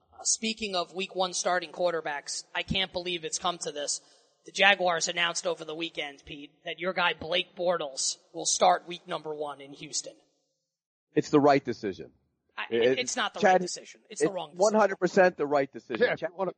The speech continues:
Speaker 3: bet against the Jaguars, it's the
Speaker 2: no,
Speaker 3: right
Speaker 2: Chad,
Speaker 3: decision.
Speaker 2: Chad Henne is Captain Checkdown. Chad Henne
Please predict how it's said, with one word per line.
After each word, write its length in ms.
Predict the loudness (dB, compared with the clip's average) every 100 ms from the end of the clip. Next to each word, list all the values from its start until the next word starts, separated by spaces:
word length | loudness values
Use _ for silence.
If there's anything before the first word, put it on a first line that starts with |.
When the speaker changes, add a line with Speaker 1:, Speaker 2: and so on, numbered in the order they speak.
| -4
Speaker 3:
bet 160 | -2
against 260 | -2 -2 -6
the 60 | -6
Jaguars, 520 | -2 0 0 -4 -10
it's 120 | -8
the 80 | 0
Speaker 2:
no, 40 | 0
Speaker 3:
right 100 | 0
Speaker 2:
Chad, 320 | -2 0 0
Speaker 3:
decision. 120 | -2 _ -2
Speaker 2:
Chad 320 | 2 4 2
Henne 260 | 0 -2 -2 -2
is 180 | -2 -4
Captain 440 | 2 2 2 -4 -4
Checkdown. 760 | 0 0 _ 2 2 2 -2 -10 _ _
Chad 260 | 2 4 4
Henne 440 | 2 0 -2 -4